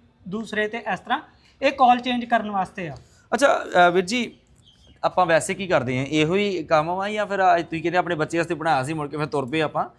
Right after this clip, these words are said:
Speaker 1: ਹਮ।
Speaker 2: ਉਸ ਤਰ੍ਹਾਂ ਕੀ ਕਰਦੇ ਹਾਂ ਅਸੀਂ?
Speaker 1: ਅਹ, ਸਾਹਿਬ, ਵੈਸੇ ਮੈਂ ਇੱਕ ਕਾਫੀ ਵੱਡੀ ਕੰਪਨੀ ਆ,
Speaker 2: ਅੱਛਾ।
Speaker 1: ਉਹਦੇ ਵਿੱਚ ਮੈਂ ਸਰਵਿਸ ਇੰਜੀਨੀਅਰ ਦੀ ਪੋਸਟ ਤੇ ਨੌਕਰੀ ਕਰਦਾ ਹਾਂ।
Speaker 2: ਕਿਆ ਬਾਤ ਹੈ, ਕਿਆ ਬਾਤ ਹੈ। ਤੇ ਫਿਰ ਤੁਸੀਂ ਇਸ ਤਰ੍ਹਾਂ ਚੀਜ਼ਾਂ ਤੇ ਬਣਾਓਗੇ, ਬਣਾਓਗੇ,
Speaker 1: <laughs>
Speaker 2: ਕਿਉਂਕਿ ਪਹਿਲਾਂ ਹੀ ਤਿਆਰੀਆਂ ਨੇ, ਹੈ, ਸਾਰੀਆਂ।
Speaker 1: ਹਾਂਜੀ।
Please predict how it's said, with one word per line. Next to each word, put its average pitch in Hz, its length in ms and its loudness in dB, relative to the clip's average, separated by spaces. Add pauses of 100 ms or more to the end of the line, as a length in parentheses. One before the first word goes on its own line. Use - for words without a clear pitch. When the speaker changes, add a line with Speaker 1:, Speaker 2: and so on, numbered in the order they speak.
Speaker 1:
ਹਮ। 208 140 -6
Speaker 2:
ਉਸ 180 120 2
ਤਰ੍ਹਾਂ 185 140 2
ਕੀ 175 100 -4
ਕਰਦੇ 131 240 0
ਹਾਂ 104 80 -12
ਅਸੀਂ? 202 100 -2
Speaker 1:
ਅਹ, 185 240 2
ਸਾਹਿਬ, 220 280 2
ਵੈਸੇ 214 300 2
ਮੈਂ 220 200 0
ਇੱਕ 214 460 0
ਕਾਫੀ 208 260 -2
ਵੱਡੀ 196 260 -8
ਕੰਪਨੀ 190 440 -8
ਆ, 247 60 -6
Speaker 2:
ਅੱਛਾ। 330 260 -8
Speaker 1:
ਉਹਦੇ 196 200 0
ਵਿੱਚ 220 200 -2
ਮੈਂ 208 120 -2
ਸਰਵਿਸ 185 360 -4
ਇੰਜੀਨੀਅਰ 202 420 -6
ਦੀ 214 80 -10
ਪੋਸਟ 190 340 -12
ਤੇ 202 120 -4
ਨੌਕਰੀ 190 320 -8
ਕਰਦਾ 170 320 -2
ਹਾਂ। 220 100 -4
Speaker 2:
ਕਿਆ 127 300 -2
ਬਾਤ 107 340 -8
ਹੈ, 104 180 -8
ਕਿਆ 117 200 -2
ਬਾਤ 117 220 -8
ਹੈ। 131 60 -6
ਤੇ 131 100 -6
ਫਿਰ 151 240 0
ਤੁਸੀਂ 151 380 -4
ਇਸ 139 160 -8
ਤਰ੍ਹਾਂ 143 180 -6
ਚੀਜ਼ਾਂ 135 220 -6
ਤੇ 139 80 -4
ਬਣਾਓਗੇ, 139 380 -4
ਬਣਾਓਗੇ, 147 500 -4
Speaker 1:
<laughs> 147 220 -6
Speaker 2:
ਕਿਉਂਕਿ 160 180 -2
ਪਹਿਲਾਂ 165 300 2
ਹੀ 196 100 0
ਤਿਆਰੀਆਂ 160 400 4
ਨੇ, 156 80 2
ਹੈ, 160 140 2
ਸਾਰੀਆਂ। 185 300 0
Speaker 1:
ਹਾਂਜੀ। 175 260 -4